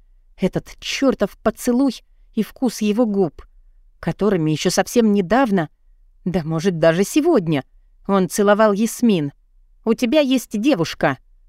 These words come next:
Честно, не представляю, как так вышло, но факт остается фактом. В Эчида полетела миска. На мгновение зависнув в воздухе, она метнулась в его сторону —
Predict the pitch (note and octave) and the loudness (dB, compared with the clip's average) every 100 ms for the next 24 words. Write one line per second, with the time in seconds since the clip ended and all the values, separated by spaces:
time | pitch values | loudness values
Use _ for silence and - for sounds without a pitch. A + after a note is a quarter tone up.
0 | - _ - - - G3+ F#3 E3 D3+ C#3 | -20 _ -20 -20 -6 -4 -2 -2 -2 -2
1 | E3 - - G#3+ A3 F3 D3 - B3+ - | -4 -4 -2 0 2 0 -2 -2 -2 0
2 | F#3+ - A#3 D4 - D3+ - _ _ _ | -2 0 -2 -2 -2 -4 -6 _ _ _
3 | - B3 A#3+ G4 - B3+ - F#3 A3+ - | -2 0 2 0 0 -4 0 0 0 -2
4 | A3 - G#3 - F3 D3 - _ _ _ | -6 0 -2 0 0 0 -4 _ _ _
5 | - F3 G3+ C#4 - F3 D#3 - F#3+ - | -8 -2 0 0 0 0 2 2 0 2
6 | A#3 B3 D#4 A#3+ - - D#3+ - _ _ | 2 4 4 2 0 -8 -8 -12 _ _
7 | _ _ _ E3 E3+ E3 F3+ F#3 A3+ F#3+ | _ _ _ -2 0 0 0 2 2 0
8 | D#3+ F#3+ G#3 A3 G3 F3 F#3+ F3+ C4 A3 | 0 0 0 -2 -2 -4 -6 -4 -2 -2
9 | E3+ D#3 E3 D3+ _ _ _ - - G#3+ | -2 -4 -4 -6 _ _ _ -8 -2 2
10 | B3 B3+ - B3+ A#3+ G#3 F#3+ G3+ A3 A3 | 4 2 2 2 2 0 -2 -2 -2 -4
11 | - - C4 F3+ D#3 | -4 0 2 2 -2